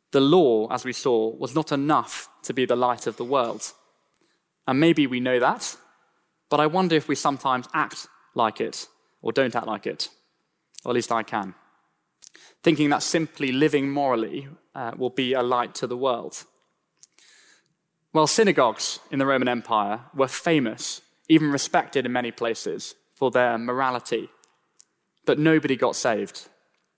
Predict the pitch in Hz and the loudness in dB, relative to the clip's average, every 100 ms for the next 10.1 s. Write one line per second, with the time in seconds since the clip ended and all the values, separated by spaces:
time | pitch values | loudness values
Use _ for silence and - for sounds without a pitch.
0 | _ _ _ - 139 160 175 156 151 139 | _ _ _ -4 2 4 4 2 0 0
1 | - 139 156 151 139 - 131 120 120 117 | -2 -2 0 0 -2 0 0 0 -2 -4
2 | - 117 147 _ _ _ - 131 - 151 | -6 -8 -10 _ _ _ -2 -2 0 -2
3 | 151 - 113 - - - _ _ _ _ | 0 0 -2 -4 -10 -12 _ _ _ _
4 | _ _ _ - 160 156 - 147 160 165 | _ _ _ -2 2 2 2 2 4 2
5 | 165 147 127 120 117 123 - 151 139 - | -2 -4 -2 -2 -4 -12 -4 2 2 0
6 | 151 139 127 - 180 180 147 135 - 135 | -4 -6 -6 -4 -2 0 0 -2 -2 -4
7 | 78 135 - _ _ _ _ _ 147 143 | -4 -8 -16 _ _ _ _ _ -4 0
8 | 139 139 127 127 113 110 - 151 135 127 | 2 2 2 -2 -4 -8 -4 -2 0 0
9 | 117 - 139 123 - 110 - 107 123 107 | -2 -4 -6 -6 -6 -10 -10 -8 -6 -6